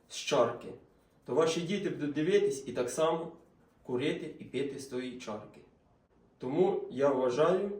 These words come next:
що це дуже важливо. Якою б людина справою не займалася, де б не працювала, що б не робила, а на спорт виділяти пару годин в тиждень, це обов'язково. Все, всім бажаю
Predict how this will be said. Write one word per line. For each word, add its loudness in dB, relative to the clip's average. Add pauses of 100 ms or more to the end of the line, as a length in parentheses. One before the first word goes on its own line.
(140)
що -8
це 2
дуже 0
важливо. -6 (440)
Якою 4
б -4
людина 4
справою 2
не -2
займалася, 0 (360)
де 8
б -2
не -2
працювала, 0
що -8
б -4
не 0
робила, -4 (720)
а 4 (200)
на 2
спорт 4
виділяти 0 (360)
пару 4
годин 0 (420)
в -14
тиждень, 4 (520)
це 0
обов'язково. -2 (1000)
Все, 2
всім -2
бажаю 4